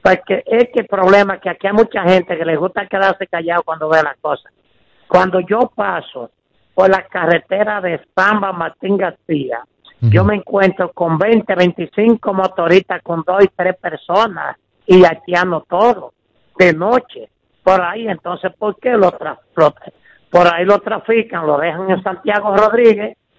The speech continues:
Speaker 1: y de ahí ellos se le engendran? Yo no sé si tú tienes conocimiento que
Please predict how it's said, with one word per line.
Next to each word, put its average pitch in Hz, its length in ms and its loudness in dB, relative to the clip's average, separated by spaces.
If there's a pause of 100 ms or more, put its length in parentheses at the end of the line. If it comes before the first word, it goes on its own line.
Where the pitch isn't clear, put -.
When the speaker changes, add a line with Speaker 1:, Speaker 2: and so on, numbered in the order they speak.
(240)
Speaker 1:
y 226 180 6
de 220 140 0
ahí 214 280 0
ellos 190 300 0
se 190 80 -4
le 180 80 2
engendran? 143 420 -4 (440)
Yo 214 140 6
no 226 100 0
sé 208 140 0
si 208 40 -12
tú 208 120 -6
tienes 196 300 0
conocimiento 175 920 0 (120)
que 156 480 6